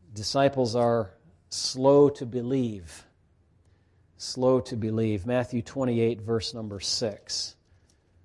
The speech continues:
Um, we're here in Matthew twenty-eight six at the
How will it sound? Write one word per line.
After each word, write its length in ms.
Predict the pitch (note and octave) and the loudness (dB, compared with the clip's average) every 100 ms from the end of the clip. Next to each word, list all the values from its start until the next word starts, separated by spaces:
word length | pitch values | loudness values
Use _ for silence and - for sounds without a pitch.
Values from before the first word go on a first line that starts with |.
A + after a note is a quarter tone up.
| _ _ _ _ _ _ _ _ _ _ _ _ _ _ _ _ _ _ _ _ _ _ _ - _ _ _ _ | _ _ _ _ _ _ _ _ _ _ _ _ _ _ _ _ _ _ _ _ _ _ _ -20 _ _ _ _
Um, 580 | A2+ G#2+ G#2+ G#2 G2+ G2 F2 - _ _ _ _ _ - | -8 -4 -4 -4 -6 -10 -14 -20 _ _ _ _ _ -10
we're 160 | A#2 G#2+ | -4 2
here 460 | B2+ B2+ A#2+ A#2+ | 4 4 4 0
in 220 | A#2+ G#2+ G#2+ | -4 -6 -2
Matthew 320 | A#2+ G#2 G#2+ | -2 -2 -8
twenty-eight 520 | - B2+ A#2 A2+ A2 | -6 -4 0 0 -2
six 360 | - C#3+ - B2+ | -2 -2 -2 -4
at 200 | G#2+ - | -4 -6
the 220 | A2 | -6